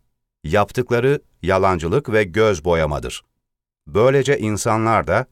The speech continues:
bu propagandayı yuta yuta bilgi sahibi olmadan fikir sahibi oluyorlar. O kadar ki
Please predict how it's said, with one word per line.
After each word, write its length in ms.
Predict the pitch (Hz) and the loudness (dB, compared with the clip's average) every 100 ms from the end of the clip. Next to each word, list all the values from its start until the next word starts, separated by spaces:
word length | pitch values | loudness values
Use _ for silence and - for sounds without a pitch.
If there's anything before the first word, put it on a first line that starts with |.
| _ | _
bu 160 | 131 - | -4 0
propagandayı 840 | 123 98 92 98 98 95 95 87 | -2 0 0 0 0 0 0 -2
yuta 340 | 76 101 135 | -4 -2 0
yuta 380 | 123 76 87 120 - _ - | 0 -2 -2 -4 -6 _ -8
bilgi 340 | 95 110 131 | -4 -2 -4
sahibi 400 | - 120 107 110 | -2 0 0 0
olmadan 560 | 120 127 113 80 110 151 | 0 2 0 0 0 -2
fikir 300 | 139 - 127 | -4 -4 -2
sahibi 440 | - 87 85 92 | 0 0 0 0
oluyorlar. 640 | 92 87 85 71 62 - - _ _ _ _ _ | 0 2 0 -2 -4 -12 -16 _ _ _ _ _
O 120 | 87 - | -4 0
kadar 380 | 98 113 110 | 2 2 0
ki 220 | - 104 | -2 -6